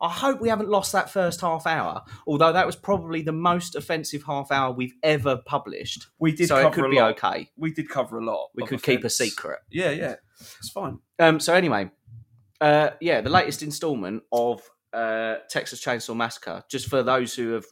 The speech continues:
Speaker 1: rejoined in very quickly, we're just talking about Halloween 'cause it's fast approaching.
Speaker 2: It is, yeah.
Speaker 1: Um, it is a straight to Netflix. It's partnered with Lionsgate,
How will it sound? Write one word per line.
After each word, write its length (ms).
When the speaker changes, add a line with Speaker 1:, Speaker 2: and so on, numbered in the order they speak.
Speaker 1:
rejoined 440
in 60
very 180
quickly, 400
we're 80
just 180
talking 220
about 140
Halloween 460
'cause 200
it's 100
fast 380
approaching. 500
Speaker 2:
It 120
is, 460
yeah. 280
Speaker 1:
Um, 460
it 120
is 180
a 60
straight 380
to 100
Netflix. 600
It's 180
partnered 460
with 160
Lionsgate, 720